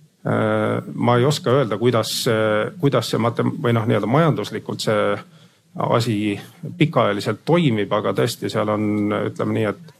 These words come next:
tegelikult suurema summa eest, kui sa seda kindlustust maksad, on võimalik, ma ei tea, ha-, hambaarsti juures näiteks käia, eks ole. Et, et, et põhimõtteliselt, kellel,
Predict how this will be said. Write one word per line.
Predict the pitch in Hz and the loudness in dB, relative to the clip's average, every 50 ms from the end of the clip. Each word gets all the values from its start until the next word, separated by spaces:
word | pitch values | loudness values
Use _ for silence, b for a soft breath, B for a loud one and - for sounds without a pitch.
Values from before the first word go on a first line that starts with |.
| _ - | _ 0
tegelikult | 131 123 117 95 78 - 117 95 85 - - - - - - | 2 2 2 0 -2 -4 -8 -8 -8 -12 -16 -18 -16 -16 -10
suurema | - - 151 156 143 123 110 104 101 | 0 2 4 4 4 2 0 0 0
summa | - 147 139 127 113 107 107 104 | 2 2 2 2 2 2 0 0
eest, | 101 - - - - | -2 -4 -8 -6 -4
kui | 104 101 | -2 -2
sa | 104 104 | -2 -2
seda | - - 117 - 107 113 | -2 -2 -2 -2 -2 -2
kindlustust | 120 123 113 104 - - - - - - | -2 0 -2 -2 -4 -6 -10 -6 0 2
maksad, | 139 160 - - 131 107 101 - | 2 2 2 2 0 0 0 0
on | 107 107 104 | -2 0 0
võimalik, | 113 117 104 101 101 98 92 - - - - - | 0 0 0 0 -2 -2 -4 -8 -16 -16 -8 -4
ma | 104 101 | -4 -2
ei | 101 98 | 0 0
tea, | 101 | 0
ha-, | 101 107 135 147 - - - | 2 0 0 0 -2 -2 0
hambaarsti | 127 104 110 107 101 - - 104 | 2 2 2 0 -2 -2 -4 -6
juures | 98 95 98 - - | -4 -4 -6 -4 -4
näiteks | 104 95 - - 117 - | -4 -4 -6 -8 -10 -6
käia, | 117 107 98 95 92 - | -4 -4 -4 -4 -6 -6
eks | - - - - | -8 -10 -10 -8
ole. | - 107 110 - - B B B B B B B B B B B | -6 -6 -6 -8 -10 B B B B B B B B B B B
Et, | - - 101 107 | -4 -2 -2 -2
et, | 107 - - - - - 113 107 107 107 107 107 110 117 113 107 | -4 -6 -12 -14 -4 -2 -2 0 0 0 0 0 0 0 0 -2
et | 101 - - - - - _ - - - - | -2 -4 -10 -20 -20 -20 _ -16 -12 -6 2
põhimõtteliselt, | - 151 147 127 107 104 107 - - - 113 101 - | 4 4 4 4 4 0 -4 -4 -4 -4 -4 -4 -2
kellel, | - 117 110 107 104 101 104 | -2 0 0 2 0 0 0